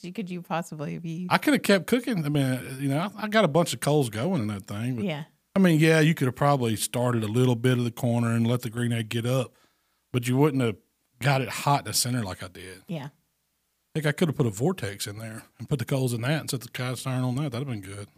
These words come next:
Speaker 1: Oh,
Speaker 2: Been
Speaker 1: yeah.
Speaker 2: on the Weber. You can do it
Speaker 1: Yeah.
Speaker 2: on any grill. The, the whole point of doing, doing the cast iron on a grill was to get it out of the kitchen so you don't get mad at me <laughs> for smoking up
Speaker 1: Yeah,
Speaker 2: everything.
Speaker 1: yeah. I mean, it
Speaker 2: I've done,
Speaker 1: does.
Speaker 2: I've done it before, set off the damn fire
Speaker 1: Oh,
Speaker 2: alarms.
Speaker 1: yeah. I've done it before,
Speaker 2: I was,
Speaker 1: set
Speaker 2: you know,
Speaker 1: off.
Speaker 2: I was like, "Oh, we got problems here." You had to open every,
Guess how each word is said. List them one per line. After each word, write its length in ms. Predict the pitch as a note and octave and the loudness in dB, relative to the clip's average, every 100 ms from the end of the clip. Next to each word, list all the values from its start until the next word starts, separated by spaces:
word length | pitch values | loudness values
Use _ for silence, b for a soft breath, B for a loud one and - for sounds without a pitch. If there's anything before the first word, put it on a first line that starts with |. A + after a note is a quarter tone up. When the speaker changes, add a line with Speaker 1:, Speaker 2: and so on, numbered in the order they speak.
| - | -4
Speaker 1:
Oh, 120 | G#3 | -2
Speaker 2:
Been 120 | G#3+ | 0
Speaker 1:
yeah. 80 | B2+ | 0
Speaker 2:
on 60 | C3 | 2
the 60 | |
Weber. 280 | B2+ C3 D#3 | 2 2 0
You 60 | C3 | 0
can 100 | G3+ | 4
do 60 | A#3 | 6
it 40 | |
Speaker 1:
Yeah. 40 | A#3+ | 6
Speaker 2:
on 100 | G3 | 6
any 120 | A3 | 4
grill. 340 | C#3+ G#2+ F#2+ _ _ _ _ _ _ _ - | 4 0 -4 _ _ _ _ _ _ _ 0
The, 180 | C#3 C3+ | 2 2
the 140 | A#2+ | 2
whole 140 | A#2 G3+ | 4 4
point 280 | G#3+ G#3 | 6 6
of 100 | F3 | 6
doing, 360 | C3+ F3 D#3 C#3 - | 6 6 6 4 2
doing 220 | D#3 E3+ | 2 4
the 80 | D3 | 2
cast 360 | - D#3 D3 D3+ | 2 2 2 2
iron 300 | D#3 D#3 B2+ | 0 0 0
on 140 | C3+ | 0
a 80 | G#2 | -2
grill 480 | G2+ A#2+ E3+ F3 - _ _ _ _ _ _ - | -2 0 0 -2 -6 _ _ _ _ _ _ -2
was 280 | A#2+ A#2 G2 | 0 2 0
to 100 | A2+ | -2
get 160 | C3 | 0
it 80 | B2+ | 0
out 160 | - C#3 | 2 2
of 60 | B2 | 2
the 60 | |
kitchen 280 | - C3+ C3 | 0 0 0
so 140 | G2 | -2
you 160 | A2 A#2+ | 0 0
don't 120 | B2 | 0
get 140 | A2 G#2+ | -2 -2
mad 260 | B2 C3 | 2 4
at 160 | B2 G2+ | 2 -2
me 80 | A2+ | -4
<laughs> 20 | |
for 120 | - | 0
smoking 500 | - E3+ B2 - - | 4 6 6 4 4
up 120 | D3+ | 6
Speaker 1:
Yeah, 80 | C#3 | 6
Speaker 2:
everything. 240 | C3+ A#2+ | 2 2
Speaker 1:
yeah. 340 | A#2+ - B2+ G#2 | 2 4 2 0
I 20 | C4 | 0
mean, 220 | D4 C4 | 2 2
it 200 | D4 - | 0 2
Speaker 2:
I've 200 | A3+ A#3 | 4 6
done, 180 | G#3+ D#3 | 4 2
Speaker 1:
does. 120 | E3 | 0
Speaker 2:
I've 120 | B3 | 4
done 140 | D#4 | 4
it 40 | A#3 | 4
before, 240 | E3 A#3+ | 4 4
set 200 | G3+ A#3+ | 4 6
off 160 | A3+ - | 6 4
the 180 | F#3+ F3 | 2 2
damn 300 | G#3+ G#3+ E3 | 4 4 2
fire 300 | F#3 A#3+ C#4 | 2 0 2
Speaker 1:
Oh, 40 | |
Speaker 2:
alarms. 320 | D3 A#2 A#3+ | 2 2 0
Speaker 1:
yeah. 80 | D#4 | 0
I've 560 | C#4+ - - _ - - | -2 -6 -16 _ -6 0
done 120 | F#3 | 0
it 100 | - | 0
before, 200 | F3+ - | -4 0
Speaker 2:
I 40 | |
was, 140 | G#3+ F3+ | 2 4
Speaker 1:
set 100 | C#3+ | 4
Speaker 2:
you 80 | |
know, 300 | F3 D#3 D#3 D#3 | 4 4 6 6
Speaker 1:
off. 40 | |
Speaker 2:
I 40 | |
was 200 | G#3 D3+ | 4 4
like, 80 | E3 C#3 | 4 4
"Oh, 140 | C#3+ | 2
we 100 | B2+ | 4
got 140 | C#3 A2+ | 2 4
problems 460 | C#3+ C#3 G2+ C#3+ | 6 6 6 4
here." 220 | C#3 C#3 B2+ | 6 6 6
You 80 | C#3+ | 4
had 80 | |
to 60 | B2+ | 4
open 180 | C3+ C3+ | 2 2
every, 280 | C#3 C3 | 2 2